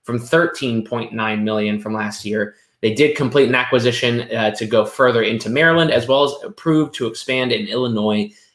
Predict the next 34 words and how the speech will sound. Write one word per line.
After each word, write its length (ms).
and 420
Ohio. 640
Overall, 340
I 80
think 200
a 40
very 200
positive 680
quarter 340
for 100
MariMed. 440
Akonda, 720
A 160
K 120
A 360
N 100
on 120
the 60
NASDAQ, 500
will 120
be 100
supplying 560
Cansativa 920
E 60
U 280
G 220
M 100
P 320
quality 420
T 340
H 280
C 200
flower 520
strains 640